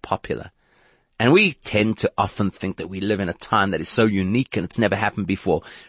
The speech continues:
Read history. And you'll see that there were so many societies throughout history where morality was not popular, where integrity was not popular,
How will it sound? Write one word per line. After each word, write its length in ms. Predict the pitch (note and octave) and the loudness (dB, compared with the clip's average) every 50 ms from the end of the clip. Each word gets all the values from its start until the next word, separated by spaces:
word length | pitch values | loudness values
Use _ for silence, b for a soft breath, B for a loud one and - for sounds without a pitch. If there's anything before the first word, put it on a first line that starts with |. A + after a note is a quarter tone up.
| B B - | B B 4
Read 180 | A3 A#3 F#3+ | 6 6 8
history. 440 | F3 F3 D#3+ - - - - - - _ _ _ _ _ _ _ _ _ _ _ _ _ _ _ _ _ _ _ - | 6 6 6 4 0 -2 -6 -8 -10 _ _ _ _ _ _ _ _ _ _ _ _ _ _ _ _ _ _ _ 0
And 120 | C3+ C#3+ | 4 4
you'll 100 | C3 B2+ | 4 4
see 140 | - D#3 D3 | 4 4 2
that 140 | A#2+ B2 - | 2 2 4
there 100 | C#3+ C#3+ | 4 4
were 80 | C#3 | 4
so 460 | - - - - - A#2+ B2 C#3 D3+ | 4 2 -2 2 4 6 8 8 8
many 220 | C#3+ C3+ B2 A#2 G#2 | 8 6 6 4 2
societies 600 | - G#2 - - G2+ F#2 F#2+ F#2+ - D2 - - | 2 0 0 0 2 2 0 0 -2 -6 -6 2
throughout 220 | - A2 G#2+ G#2+ | 2 4 4 4
history 400 | G2+ G#2 G2 - - E2+ D#2 - B B B B B B | 2 0 -2 0 -2 -2 -4 -4 B B B B B B
where 100 | - A2 | 2 4
morality 540 | A2+ G#2+ A2 A2 A2 A2+ A2+ A#2 - C3+ A#2+ | 6 6 6 6 6 6 4 2 2 0 0
was 200 | G2+ G#2 G2 - | 0 0 0 2
not 300 | A2 G2+ F#2 F2+ G2+ - | 2 4 4 2 0 -2
popular, 480 | - - F3 F3+ - - F#3+ - D#2 F2 | -2 -2 -2 -2 0 -2 0 0 0 2
where 140 | F#2+ F#2 | 2 0
integrity 560 | G2 A2 - - - D3+ D3+ E3+ E3 - A#2+ G#2 | 0 -2 -2 0 0 2 2 2 0 0 -2 -2
was 180 | G2+ G2+ - | -2 -2 -2
not 300 | A#2+ A2 G2+ A2 A#2 - | 0 2 2 2 0 -2
popular, 480 | - - - - - G#2+ F#2+ - - | -2 -2 -2 0 0 -4 -4 -4 -8